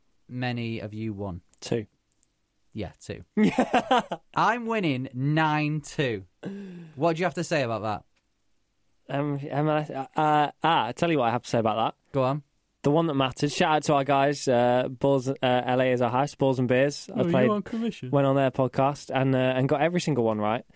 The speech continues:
Speaker 2: uh, and beat you. So, uh,
Speaker 1: Yeah, but I
Speaker 2: I
Speaker 1: had a
Speaker 2: just do this for, you know.
Speaker 1: I had a freak week.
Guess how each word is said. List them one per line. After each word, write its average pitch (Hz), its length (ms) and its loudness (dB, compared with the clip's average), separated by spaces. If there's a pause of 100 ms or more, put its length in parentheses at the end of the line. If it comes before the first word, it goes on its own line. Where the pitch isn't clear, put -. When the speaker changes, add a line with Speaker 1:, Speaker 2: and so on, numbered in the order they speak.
(340)
Speaker 2:
uh, 131 40 0
and 135 220 0
beat 151 200 -2
you. 131 240 0 (200)
So, 107 400 -2
uh, 107 120 -2 (200)
Speaker 1:
Yeah, 254 240 0
but 185 140 -4
I 185 120 0
Speaker 2:
I - 80 -2
Speaker 1:
had 185 40 4
a 185 40 2
Speaker 2:
just 208 180 -2
do 202 140 2
this 175 200 0
for, 143 340 0 (220)
you 139 100 -6
know. 113 200 -4 (120)
Speaker 1:
I 180 160 -6
had 240 80 -6
a 185 60 -8
freak 165 480 -8
week. 151 420 -14